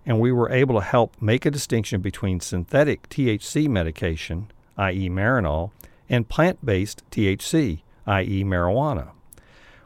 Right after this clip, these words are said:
What happened in this case was a request was made to the Armed Forces Medical Examiner System Lab, the military's top-level lab, to do a cannabivarin test. This test tells you if a plant caused the positive.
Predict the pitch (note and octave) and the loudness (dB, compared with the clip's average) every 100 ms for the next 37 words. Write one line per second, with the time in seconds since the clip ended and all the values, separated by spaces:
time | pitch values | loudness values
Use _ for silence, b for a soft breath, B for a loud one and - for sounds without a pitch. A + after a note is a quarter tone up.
0 | b C3+ C3 D#3 D#3 C3+ B2 D#3 - - | b 4 8 6 6 2 4 2 2 2
1 | G2+ - G2+ F#2 F2+ - G#2+ A#2 - D3 | 2 2 -2 0 -4 0 0 0 -2 -4
2 | A2 F#2 F#2 - F2+ F#2 G#2 G#2 C3+ - | 0 0 0 -2 -6 -4 0 0 0 0
3 | G2 F#2 G2+ G#2+ G2 G#2 A2 A2 G#2 G2+ | -2 0 -4 0 0 2 0 0 0 0
4 | G2+ F#2 - D#3 - F#2 E2 D2+ C2+ D#2+ | 0 0 0 0 0 0 0 -2 -4 -8
5 | B B B B - G#2 A2 A#2 B2 A2 | B B B B -2 2 4 2 2 0
6 | G#2 - B2+ C3+ - F#2 D#2+ D#2 E2 D2 | 0 0 0 0 0 0 0 -2 -2 -2
7 | D2+ G#2 b b b B2 A#2+ A#2 G#2 - | -6 -8 b b b 2 4 2 0 -2
8 | G2+ G2+ A2 A2 G2 G#2 G#2+ F#2 D2+ D#2+ | 2 2 4 2 6 6 6 4 0 -2
9 | C2+ - - - - _ b b b b | -4 -8 -16 -18 -20 _ b b b b
10 | b C#3+ D#3+ - A2 G#2 - C#3+ C3 G#2+ | b 2 4 4 2 2 2 2 2 0
11 | - - E2+ - - B2 G2 - - - | -4 -4 -4 -2 0 0 0 -6 -18 0
12 | A#2 F#2+ F#2 G#2+ G#2+ A#2+ A#2+ G#2+ D2 - | 4 4 2 0 -2 0 2 0 -4 -8